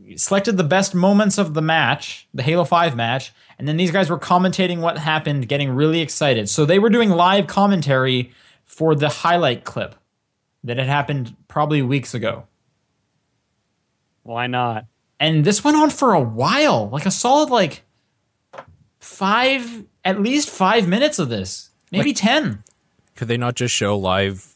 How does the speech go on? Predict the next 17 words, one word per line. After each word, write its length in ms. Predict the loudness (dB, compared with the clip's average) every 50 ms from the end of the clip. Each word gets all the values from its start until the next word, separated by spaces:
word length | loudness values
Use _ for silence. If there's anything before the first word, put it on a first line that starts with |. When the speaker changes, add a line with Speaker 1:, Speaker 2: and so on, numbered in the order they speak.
| _ -12
Speaker 3:
gameplay? 600 | -10 -10 -10 -10 -10 -6 -4 -2 0 0 -2 -2 -6 _ -20 -20 -14 -6
There's 180 | -4 -4 -2 -2
enough 260 | 0 0 -2 -2 -2
people 320 | -2 -4 -2 -2 -2 0 0
out 160 | 0 0 0
there 180 | 0 0 0 2
that 160 | 0 -2 -4
play 260 | -2 -2 -2 -2 -2
Halo 380 | -2 -2 -2 -2 -2 0 -2 -2
well. 360 | -2 -2 0 0 0 0 0
I'm 100 | -2 -4
sure 180 | -6 -6 -4 -4
they 140 | -4 -4
could 140 | -6 -6 -8
play 200 | -6 -4 -4 -4
this 280 | -4 -4 -4 -6 -6 -8
well. 300 | -8 -8 -6 -6 -8 -10